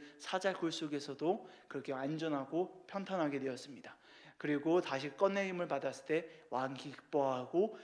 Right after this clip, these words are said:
하나님의 살아계심을 찬양하는 이야기가 이어서 나오게 됩니다. 다니엘이 어떻게 하나님의 영광을 돌릴 수 있었을까요? 어떻게 하나님의 일하심과 하나님의 역사하심을 보여줄 수 있었을까요? 자신의 능력도 있었고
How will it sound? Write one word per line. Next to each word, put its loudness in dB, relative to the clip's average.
하나님의 0
살아계심을 0
찬양하는 2
이야기가 0
이어서 0
나오게 2
됩니다. -4
다니엘이 4
어떻게 6
하나님의 4
영광을 6
돌릴 4
수 -4
있었을까요? -2
어떻게 -4
하나님의 2
일하심과 8
하나님의 -2
역사하심을 4
보여줄 0
수 -10
있었을까요? -4
자신의 -2
능력도 -2
있었고 4